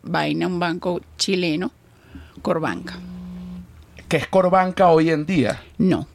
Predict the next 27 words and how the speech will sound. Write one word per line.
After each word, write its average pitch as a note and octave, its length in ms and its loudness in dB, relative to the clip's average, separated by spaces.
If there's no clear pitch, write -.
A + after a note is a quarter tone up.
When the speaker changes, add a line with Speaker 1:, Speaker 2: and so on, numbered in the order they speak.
Speaker 1:
eh, F3+ 220 0
Corbanca... F3+ 1040 2
Eh, F#3+ 240 0
esos - 240 -4
chilenos G3 400 0
llegaron E3+ 360 0
con, D#3+ 320 0
como E3 260 -4
con E3 160 -2
unas D#3+ 180 2
ideas E3+ 260 0
que G3 100 -8
no D3+ 100 -2
se E3+ 120 -8
podían D#3 240 0
implantar D#3 460 -2
en D#3+ 100 -2
Venezuela F#3 460 -2
por D3 140 -6
las D3 120 -8
leyes D#3 300 -4
que - 80 -8
tenían A#3+ 400 0
y B3+ 80 0
vaina, B3 340 -2
y, A3 480 2
em, F3+ 680 0